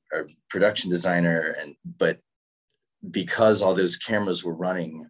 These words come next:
all the time, even if it wasn't your coverage, you were encouraged to still be in the moment. And, and so to look over and see the defense table and to see the Peterson family,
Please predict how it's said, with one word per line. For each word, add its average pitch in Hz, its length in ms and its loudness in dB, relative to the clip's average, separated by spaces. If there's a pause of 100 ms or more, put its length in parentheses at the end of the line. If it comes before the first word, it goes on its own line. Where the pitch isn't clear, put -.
all 87 140 0
the 82 80 -12
time, 90 480 0 (1120)
even 120 200 6
if 107 120 0
it 101 60 0
wasn't 98 360 2
your 87 140 -2
coverage, 120 640 0 (320)
you 113 200 -2
were 92 380 -2 (1000)
encouraged 104 800 0
to 85 280 0
still - 440 0
be 87 220 -2
in 82 80 0
the 78 80 -10
moment. 80 480 -4
And, 80 260 -6 (440)
and 92 100 0
so 107 180 4
to 101 60 2
look 117 300 2
over 95 300 4
and 98 140 0
see 120 160 4
the 117 80 8
defense 101 460 -2
table 87 360 -4
and 85 100 -4
to 90 160 -4
see 92 500 -6 (320)
the 104 80 0
Peterson 113 640 2
family, 87 580 2